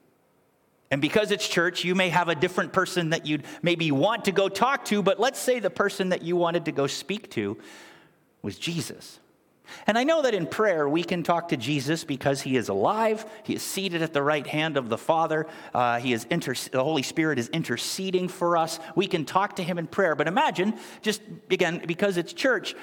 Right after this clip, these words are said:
that you chose Jesus and to go back in time and talk to him while he was here during his earthly ministry, while he was here on earth.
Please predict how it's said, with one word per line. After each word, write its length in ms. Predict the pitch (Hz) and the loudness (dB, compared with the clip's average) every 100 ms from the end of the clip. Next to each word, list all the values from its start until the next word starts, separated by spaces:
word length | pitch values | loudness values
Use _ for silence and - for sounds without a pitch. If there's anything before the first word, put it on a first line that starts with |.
| - | 0
that 160 | 175 | 2
you 160 | 180 233 | 4 0
chose 340 | - 226 202 | 2 2 2
Jesus 440 | 123 185 233 180 160 | 0 0 2 2 0
and 160 | 170 | 0
to 40 | 170 | 2
go 140 | 170 | 0
back 420 | 156 226 233 262 | 0 0 2 0
in 140 | 277 240 | 0 -2
time 640 | - 185 151 131 135 151 - - - - - | 0 2 4 4 2 -2 -8 -18 -20 -10 -4
and 200 | 160 156 | -4 -4
talk 380 | - 214 - - | 0 0 0 -2
to 80 | 208 | -2
him 380 | 131 120 131 131 - - _ _ _ _ _ - _ | 0 0 -2 -8 -16 -20 _ _ _ _ _ -20 _
while 160 | 139 143 | -2 0
he 180 | 165 | 0
was 160 | 160 151 | 0 0
here 280 | - 147 143 | -2 -2 0
during 300 | 135 135 135 | 0 0 0
his 220 | 123 120 - | -2 -6 -2
earthly 400 | 131 131 120 120 | -2 -2 -2 -2
ministry, 640 | 110 127 98 - - - - _ _ _ - | 0 -2 -4 -10 -14 -16 -20 _ _ _ -6
while 100 | 117 | -4
he 160 | 170 | 0
was 160 | 170 147 | 0 0
here 300 | - 147 143 | 0 -2 0
on 220 | 135 131 | -2 -2
earth. 400 | 117 117 - - | -4 -6 -8 -16